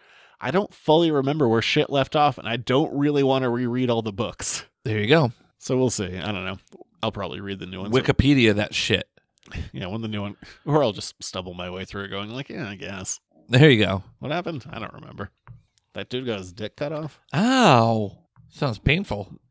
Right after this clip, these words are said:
Speaker 1: Yeah.
Speaker 2: It's a lot of blood involved in that.
Speaker 1: Whatever. This could be good. I, I'm gonna give it a shot.
Speaker 2: Okay.
Speaker 1: 'Cause why not?
Speaker 2: I'm cringing
Speaker 1: Why
Speaker 2: thinking about
Speaker 1: not?
Speaker 2: that happening to me.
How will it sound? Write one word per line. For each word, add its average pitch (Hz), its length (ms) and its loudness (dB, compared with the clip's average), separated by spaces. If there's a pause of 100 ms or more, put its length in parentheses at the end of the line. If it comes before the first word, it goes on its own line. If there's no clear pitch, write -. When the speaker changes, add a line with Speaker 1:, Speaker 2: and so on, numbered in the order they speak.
(120)
Speaker 1:
Yeah. 262 280 -2 (380)
Speaker 2:
It's - 100 -10
a 196 40 -2
lot 135 180 2
of 101 100 -4
blood 135 220 6
involved 110 380 2
in 101 120 -2
that. 104 280 -4
Speaker 1:
Whatever. 151 300 6
This 190 160 0
could 127 160 2
be 107 120 -4
good. 101 140 -4
I, 156 160 4
I'm 185 140 4
gonna 175 140 4
give 139 120 6
it 104 80 0
a 101 40 -4
shot. 95 420 -6
Speaker 2:
Okay. 107 280 -4
Speaker 1:
'Cause 175 180 -2
why 196 180 2
not? 92 200 -8
Speaker 2:
I'm 117 120 -4
cringing 135 340 0
Speaker 1:
Why 320 200 4
Speaker 2:
thinking 277 260 0
about 101 140 2
Speaker 1:
not? 113 60 -4
Speaker 2:
that 98 120 0
happening 95 380 -6
to 98 100 -12
me. - 340 -10